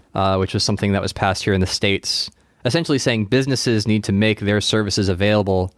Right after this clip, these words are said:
to people with disabilities. And the big thing was, like, if you have stairs leading up into your place of business, you have to have a ramp that's A D A compliant so people that can't climb stairs can get in, or buildings need to put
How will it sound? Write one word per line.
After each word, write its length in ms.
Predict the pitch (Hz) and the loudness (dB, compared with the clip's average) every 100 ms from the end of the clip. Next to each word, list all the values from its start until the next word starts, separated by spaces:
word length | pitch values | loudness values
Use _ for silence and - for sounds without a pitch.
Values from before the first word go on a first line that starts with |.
| - - _ - | -18 -20 _ -4
to 100 | 110 | -2
people 260 | 117 104 104 | 0 0 0
with 120 | 101 | 2
disabilities. 600 | 104 92 98 90 80 - | 0 0 0 0 -2 -2
And 100 | 101 | -2
the 40 | |
big 200 | 92 123 | 0 -2
thing 160 | 120 110 | 0 0
was, 160 | 101 101 | 0 0
like, 340 | 92 - - - - _ _ _ - | -2 -4 -14 -20 -20 _ _ _ -6
if 100 | - | -2
you 60 | |
have 80 | 107 | -2
stairs 400 | - 113 110 104 | 0 0 2 2
leading 260 | 104 98 101 | 2 2 2
up 140 | 98 | 0
into 200 | 95 110 | -2 2
your 280 | 101 95 92 - - _ - | 2 2 0 -6 -20 _ -4
place 220 | 110 101 | -2 0
of 40 | |
business, 320 | 107 107 98 107 | 0 2 2 2
you 60 | |
have 80 | 101 | 0
to 60 | 104 | 0
have 100 | 95 | 0
a 60 | |
ramp 380 | 90 95 87 - - - - | 0 0 0 -4 -8 -12 -6
that's 160 | 101 - | -6 -2
A 100 | 104 | 0
D 160 | 101 95 | 2 2
A 80 | |
compliant 540 | 92 92 - 101 95 92 | 0 -2 0 0 0 0
so 240 | 92 90 - _ _ _ _ - | 0 -2 -4 _ _ _ _ -4
people 180 | 101 | 0
that 80 | 98 | 0
can't 200 | 92 123 | 0 -2
climb 220 | - 139 | 0 0
stairs 240 | 123 110 104 | 0 0 0
can 120 | 104 | 2
get 120 | 98 | 2
in, 240 | 110 85 87 _ - - _ | 2 0 -6 _ -20 -20 _
or 240 | 107 101 95 | 0 2 2
buildings 440 | 107 110 107 101 | 2 2 2 0
need 140 | 104 | -2
to 120 | - 98 | 0 0
put 220 | 107 | 0